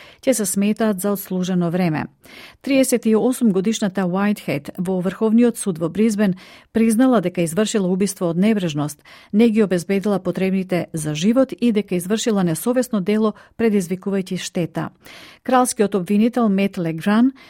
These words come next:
го извести судот дека на господица Уајтхед и е потребна казна што ќе го осуди нејзиното однесување и ќе ги подсети родителите дека земањето нелегални дроги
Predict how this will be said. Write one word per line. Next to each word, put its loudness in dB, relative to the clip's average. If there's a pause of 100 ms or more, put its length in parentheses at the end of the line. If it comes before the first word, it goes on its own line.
(140)
го 4
извести 2
судот -2
дека -4
на 0
господица -2
Уајтхед 0
и 0
е -4
потребна -2
казна 2 (240)
што -2
ќе 0
го -2
осуди -2
нејзиното 0 (360)
однесување 0
и 0
ќе -2
ги -4
подсети -2
родителите 0 (360)
дека -2
земањето 2
нелегални 2
дроги 0